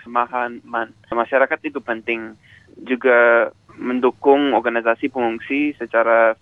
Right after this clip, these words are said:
finansial atau volunteering di Australia atau Indonesia sangat membantu, eh, pengungsi hidup lebih baik. Dan juga yang penting itu membangun jembatan, eh, hubungan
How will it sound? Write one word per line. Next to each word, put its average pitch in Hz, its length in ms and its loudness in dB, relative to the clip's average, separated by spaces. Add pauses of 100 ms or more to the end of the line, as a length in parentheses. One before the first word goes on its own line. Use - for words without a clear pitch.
finansial 127 800 2 (480)
atau 113 560 0
volunteering 120 800 2
di 113 320 -2 (160)
Australia 113 560 0
atau 110 240 2
Indonesia 113 480 0 (240)
sangat 120 240 -4 (320)
membantu, 117 560 -4 (560)
eh, 110 160 4
pengungsi 113 880 2
hidup 113 320 -4
lebih 113 240 0
baik. 110 300 -2 (500)
Dan 113 460 -2
juga 135 260 2
yang 117 240 0
penting 127 320 -4
itu 117 400 -6
membangun 117 880 -4 (160)
jembatan, 117 880 -4 (400)
eh, 110 240 0
hubungan 123 540 -2